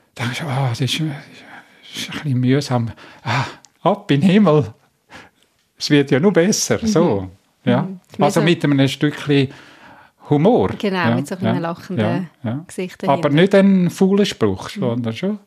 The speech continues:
Speaker 1: dass ich denke, ja, es wird besser.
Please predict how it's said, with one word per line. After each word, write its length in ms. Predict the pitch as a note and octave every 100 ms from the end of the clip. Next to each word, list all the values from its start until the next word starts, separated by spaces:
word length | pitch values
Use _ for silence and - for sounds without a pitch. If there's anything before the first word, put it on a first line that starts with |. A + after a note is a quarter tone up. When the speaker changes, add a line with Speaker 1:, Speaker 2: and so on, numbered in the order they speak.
| _
Speaker 1:
dass 160 | - C#3+
ich 80 | D#3
denke, 460 | C3 C3+ - C3+ - _ _ _ _ _ _ _ - -
ja, 220 | B2+ G#3+ - _ _ _ - F3+
es 160 | B2+
wird 180 | B2 A2+
besser. 360 | - D3 -